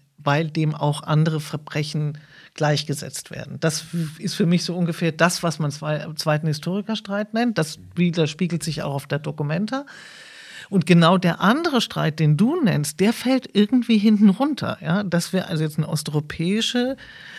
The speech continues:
äh, Wahrnehmung von Geschichte und Erinnerung haben, auch eine, äh,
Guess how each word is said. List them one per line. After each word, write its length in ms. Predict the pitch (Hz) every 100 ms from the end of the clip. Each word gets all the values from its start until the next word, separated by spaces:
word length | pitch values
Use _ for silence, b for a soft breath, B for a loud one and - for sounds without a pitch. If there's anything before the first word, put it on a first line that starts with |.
| B -
äh, 220 | 190 170 -
Wahrnehmung 800 | 165 151 180 214 220 226 226 226
von 380 | - 180 180 170
Geschichte 580 | 175 - 226 226 -
und 220 | 202 175 156
Erinnerung 880 | 156 175 202 233 208 220 226 208
haben, 500 | 170 196 220 240 294 B B B B
auch 380 | - 185 254 -
eine, 720 | - 180 185 180 175 170 -
äh, 160 | 165